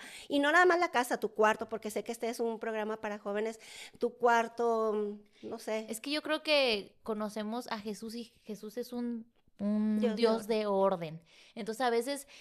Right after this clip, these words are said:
Speaker 2: si lo físico está desordenado, pues ya me imagino lo de adentro, ¿no? Estamos <laughs> todos
Speaker 1: Sí.
Speaker 2: perdidos.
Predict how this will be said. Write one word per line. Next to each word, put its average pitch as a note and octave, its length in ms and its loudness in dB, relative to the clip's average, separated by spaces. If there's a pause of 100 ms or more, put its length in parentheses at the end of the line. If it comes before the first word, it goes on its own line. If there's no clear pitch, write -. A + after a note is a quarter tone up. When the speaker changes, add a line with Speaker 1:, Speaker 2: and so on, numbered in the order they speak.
(120)
Speaker 2:
si C4 460 -4
lo B3 180 6
físico D4 560 -2
está A3+ 300 -2
desordenado, A#3+ 600 -4
pues G#3+ 140 -12
ya G#3 100 -8
me G#3 60 -8
imagino G#3+ 520 -6
lo A3 160 -2
de G3+ 80 0
adentro, F#3 480 0
¿no? G#3 240 -2
Estamos G#3+ 800 -4 (280)
<laughs> - 320 -20
todos B3+ 340 4
Speaker 1:
Sí. - 120 4
Speaker 2:
perdidos. G#3+ 720 6